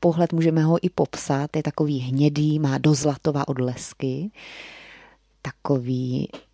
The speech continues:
plný energie mně připadá ten kámen. A paní posluchačka se ptala, že dostala náhrdelník právě z toho tygřího oka. I-, a co tedy o něm ří-, víte, co konkrétně o něm říci?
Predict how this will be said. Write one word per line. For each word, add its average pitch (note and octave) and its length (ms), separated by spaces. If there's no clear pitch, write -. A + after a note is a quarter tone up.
plný E3 280
energie E3+ 420
mně C3 140
připadá B2 540
ten C3 220
kámen. C3 500
A - 80
paní E3+ 260
posluchačka G3+ 560
se - 160
ptala, C#3+ 360
že D3+ 120
dostala F3+ 380
náhrdelník C#3 840
právě C3+ 480
z - 80
toho D#3+ 180
tygřího D#3+ 460
oka. C#3 460
I-, C#3+ 680
a C#3+ 140
co - 160
tedy F#3 220
o F#3+ 80
něm G3 200
ří-, F3+ 240
víte, E3+ 500
co E3+ 160
konkrétně F3 600
o F3 60
něm F3+ 200
říci? D#3+ 440